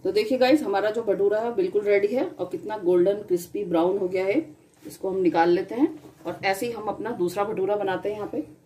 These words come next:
और देखिए guys, अब छोले की भी यहाँ पे देख लेते हैं हमारे छोले के क्या हाल हैं। ये देखिए,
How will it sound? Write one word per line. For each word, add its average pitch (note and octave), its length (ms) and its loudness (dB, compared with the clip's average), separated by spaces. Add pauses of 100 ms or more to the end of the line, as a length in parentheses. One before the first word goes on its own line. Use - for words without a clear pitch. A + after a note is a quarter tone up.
(320)
और A3 140 2
देखिए A#3 240 2
guys, D4 360 4
अब - 300 -4
छोले G#3+ 280 2
की A3+ 120 -6
भी - 100 -4
यहाँ A#3+ 200 -4
पे A#3 160 0
देख G#3 200 2
लेते G#3+ 200 0
हैं A3+ 80 -8
हमारे G3+ 320 0
छोले F#3+ 300 0
के G#3 100 0
क्या G3+ 180 0
हाल F#3 240 2
हैं। G#3 260 -6 (600)
ये E3 80 0
देखिए, E3+ 320 -4